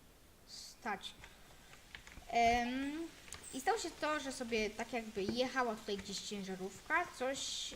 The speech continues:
chyba ta naczepa tak jakby się zes-, ześlizgła, zjechała z tymi autami, jedno auto przekoziołkowało,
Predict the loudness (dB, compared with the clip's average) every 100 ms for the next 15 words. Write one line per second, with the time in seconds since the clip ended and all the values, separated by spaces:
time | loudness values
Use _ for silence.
0 | -4 0 0 2 -2 -2 -2 -2 -4 -4
1 | -6 -6 -6 -6 -4 -6 -6 -8 -6 -6
2 | -8 -8 -10 -8 -8 -6 -6 -6 -8 -6
3 | 0 4 4 2 -6 -16 -20 -12 -6 0
4 | 4 6 4 0 -2 0 -2 0 2 2
5 | 2 0 2 2 2 0 -6 -6 -4 -4
6 | -4 -6 -4 0 0 0 0